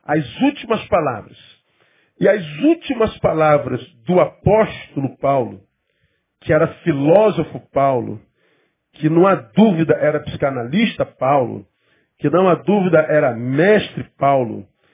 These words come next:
que não há dúvida era sábio Paulo, era conselheiro Paulo. Paulo era o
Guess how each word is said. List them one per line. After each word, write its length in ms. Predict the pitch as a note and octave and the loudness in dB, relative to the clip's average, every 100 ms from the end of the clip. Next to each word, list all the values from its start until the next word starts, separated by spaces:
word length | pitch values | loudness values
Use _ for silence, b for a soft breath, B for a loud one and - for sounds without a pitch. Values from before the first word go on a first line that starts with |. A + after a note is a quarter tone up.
| _ _ - | _ _ -6
que 80 | |
não 180 | B2+ E3+ | 0 2
há 80 | D#3+ | 2
dúvida 440 | - F#3+ G3 E3 E3 D3+ | 2 0 0 0 0 0
era 260 | D3+ C3 - - - - G#3 | -2 -2 -8 -20 -20 -6 0
sábio 400 | G#3 G#3+ E3 C#3+ - | 2 2 0 -6 -2
Paulo, 400 | D#3 D#3+ C#3 B2+ | 0 2 0 -2
era 140 | B2+ | -4
conselheiro 1040 | - D#3+ E3+ - E3 C3+ D3 G3 G#3 D#3 - | -4 -6 -6 -4 -4 -4 -2 2 2 2 -2
Paulo. 500 | - C3+ C3 A2+ G#2+ _ _ _ _ - | -4 -2 -2 -6 -12 _ _ _ _ 0
Paulo 320 | F#3 G#3+ G#3 | 2 4 2
era 100 | |
o 100 | G3 | 0